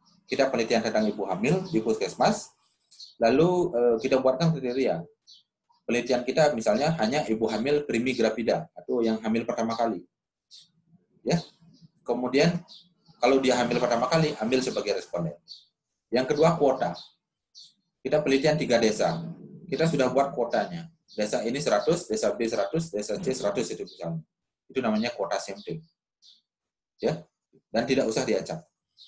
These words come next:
Kemudian snowball sampling. Snowball itu artinya bola salju. Kita cari dulu satu ibu hamil, kemudian setelah ketemu ibu hamil, kita tanya, "Dia punya teman nggak ibu hamil yang lain?"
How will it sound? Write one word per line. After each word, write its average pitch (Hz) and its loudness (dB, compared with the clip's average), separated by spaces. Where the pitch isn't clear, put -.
Kemudian 131 0
snowball 131 2
sampling. 107 -2
Snowball 117 -2
itu 135 0
artinya 131 -8
bola 110 0
salju. 104 -4
Kita 139 -4
cari 139 2
dulu 127 4
satu 117 -2
ibu 98 -4
hamil, 98 -4
kemudian 127 -4
setelah 120 -2
ketemu 123 -2
ibu 113 -4
hamil, 131 -2
kita 131 -2
tanya, 127 -2
"Dia 139 0
punya 139 -2
teman 143 2
nggak 101 -2
ibu 104 -6
hamil 104 -2
yang 95 -2
lain?" 85 -4